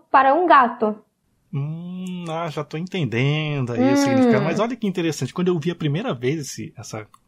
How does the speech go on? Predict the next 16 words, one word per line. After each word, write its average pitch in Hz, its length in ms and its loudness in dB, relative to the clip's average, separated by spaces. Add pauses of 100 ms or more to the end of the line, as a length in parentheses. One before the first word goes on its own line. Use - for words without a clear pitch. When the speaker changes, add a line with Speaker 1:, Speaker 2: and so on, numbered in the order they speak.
Speaker 2:
esse - 140 -12
Kotoasa, 113 760 -2 (180)
Nekonikoban, 123 880 -2
eu, 127 200 -8 (260)
a 139 140 0
minha 135 120 2
cabeça 131 460 0
era 143 100 0
um 147 80 0
gato 123 300 2
na 143 140 0
frente 135 340 -6
do 131 140 -8
posto 135 320 -4
policial. 135 580 0
<laughs> 110 80 0